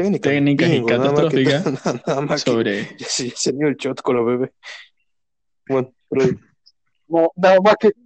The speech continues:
Speaker 3: nada más que me, me están
Speaker 2: <laughs>
Speaker 3: llamando.
Speaker 2: Mierda,
Speaker 3: Sos que
Speaker 2: tío.
Speaker 3: Ah, negro, dale.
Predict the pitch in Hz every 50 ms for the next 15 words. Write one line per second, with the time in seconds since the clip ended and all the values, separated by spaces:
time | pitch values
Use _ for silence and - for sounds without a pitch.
0 | _ _ _ 170 190 190 202 196 196 214 - - 220 220 - 185 175 175 - -
1 | - 180 170 160 - - 196 - - 165 - - - - 165 180 180 240 311 -
2 | 320 311 320 339 349 339 320 294 226 - 285 294 302 294 - - - 165 147 -
3 | - - - - - - 190 - _ _ - - _ _ _ _ _ _ _ -
4 | 147 147 135 123 127 131 135 151 151 151 170 196 190 143